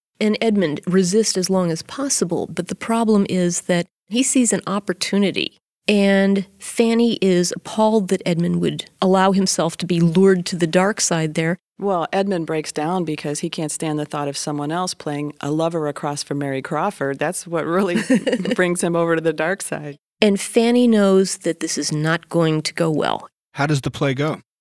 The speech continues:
Speaker 2: Well, they're practicing all the time, and they're going to have their first run of the show.
Speaker 1: Opening night.
Speaker 2: And Sir Thomas arrives right in the middle of this.
Speaker 3: Uh-oh, Dad's home.
Speaker 2: Uh-oh.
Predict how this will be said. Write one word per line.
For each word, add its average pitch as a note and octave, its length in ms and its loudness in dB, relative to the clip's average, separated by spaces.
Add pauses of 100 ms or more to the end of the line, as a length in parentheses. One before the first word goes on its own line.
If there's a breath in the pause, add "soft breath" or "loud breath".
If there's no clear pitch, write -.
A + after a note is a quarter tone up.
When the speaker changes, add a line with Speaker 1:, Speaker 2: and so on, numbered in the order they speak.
(160)
Speaker 2:
Well, C#4 160 -4
they're E4 120 -4
practicing C4 640 -2
all E3+ 160 2
the E3+ 100 0
time, E3+ 400 0
and F3 140 0
they're F3 100 0
going A3 260 -2
to A3+ 140 0
have G#3 220 -2
their F#3+ 160 2
first A#3+ 320 -2
run G3+ 440 2
of G#3+ 100 0
the G#3 80 2
show. G3+ 580 -2 (240)
Speaker 1:
Opening G3+ 360 2
night. B3 380 -2 (220)
Speaker 2:
And E3 340 0 (220)
Sir - 260 -4
Thomas F#3 500 -2
arrives C#3 680 -8
right D#3+ 200 -2
in E3 80 -2
the D#3+ 80 -2
middle D#3+ 260 -2
of D3 100 -8
this. D3+ 260 -8 (280)
Speaker 3:
Uh-oh, A2+ 320 -4
Dad's C3 380 -2
home. G#2+ 360 0 (240)
Speaker 2:
Uh-oh. D#3 480 -2